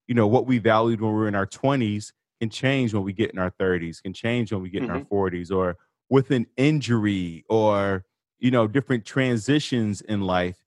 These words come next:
Speaker 1: your values, like, you know, when you're single, y-, y-, you're running the streets. Uh, so you
Speaker 2: Yeah.
Speaker 1: value the, your friends, and now it becomes more about family and consistency and sleep. Can
Speaker 2: Mm-hmm.
Speaker 1: you, can you speak more to that? Like,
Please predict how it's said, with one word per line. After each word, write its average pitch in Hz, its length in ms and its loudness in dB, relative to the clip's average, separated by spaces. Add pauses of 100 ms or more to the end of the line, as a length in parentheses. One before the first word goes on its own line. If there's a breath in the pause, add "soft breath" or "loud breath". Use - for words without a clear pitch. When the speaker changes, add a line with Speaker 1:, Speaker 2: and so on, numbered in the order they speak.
(220)
Speaker 1:
your 107 180 2
values, 113 580 2
like, 107 220 2
you - 100 -8
know, 113 120 4
when 113 140 0
you're 117 80 0
single, 123 600 2
y-, 113 360 -4
y-, 110 160 -10
you're 113 140 -8
running 117 260 2
the 113 80 0
streets. - 540 -2 (320)
Uh, 113 160 4
so 127 120 0
you 143 60 8
Speaker 2:
Yeah. 120 160 4
Speaker 1:
value 117 380 2
the, 117 220 0
your 120 120 0
friends, 135 460 0
and 107 100 0
now 113 220 2
it 110 80 -4
becomes 113 320 -6
more 117 100 0
about 117 340 2
family 123 600 0
and 92 120 -4
consistency 101 920 -6
and 85 120 -10
sleep. 131 440 -6 (360)
Can 117 100 -2
Speaker 2:
Mm-hmm. 127 100 4
Speaker 1:
you, 151 160 -6
can 151 240 0
you 185 60 -2
speak 208 340 -4
more 127 240 4
to 165 100 -2
that? 156 220 2
Like, 117 280 0